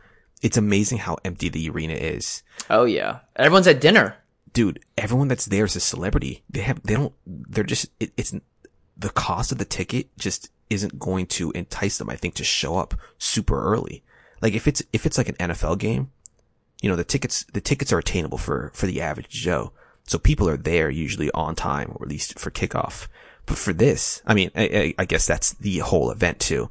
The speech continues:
Speaker 1: It's not the main fight. But for this, you're just seeing, like, you're looking around the stadium, like, damn, it's empty. Like, nobody's
Speaker 2: Oh,
Speaker 1: there.
Speaker 2: yeah.
Speaker 1: No one's
Speaker 2: Oh,
Speaker 1: there.
Speaker 2: yeah.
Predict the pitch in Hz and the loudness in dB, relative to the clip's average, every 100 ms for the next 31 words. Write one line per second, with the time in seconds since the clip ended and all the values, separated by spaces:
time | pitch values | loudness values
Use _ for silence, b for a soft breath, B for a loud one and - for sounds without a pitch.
0 | b b - - 92 80 92 87 87 71 | b b -4 0 0 0 -4 0 0 0
1 | - 82 82 - b b b b b _ | 0 0 0 -8 b b b b b _
2 | _ _ _ _ _ - - - - - | _ _ _ _ _ -20 -14 -2 -2 -2
3 | 82 117 - 92 107 - 101 98 85 - | 2 2 2 -2 0 0 0 -2 -6 -4
4 | 107 127 117 82 82 - - - 170 202 | 0 2 2 2 0 0 0 0 0 -2
5 | 151 151 - 117 175 147 - 85 - - | -4 -8 -2 0 2 0 -2 -6 -6 -10
6 | - - 95 92 95 131 - 143 330 180 | -10 -4 -4 -2 0 2 4 6 6 6
7 | 104 110 - _ _ - 104 151 123 101 | 4 0 -6 _ _ -4 0 2 2 2
8 | 120 240 131 73 | 6 6 4 0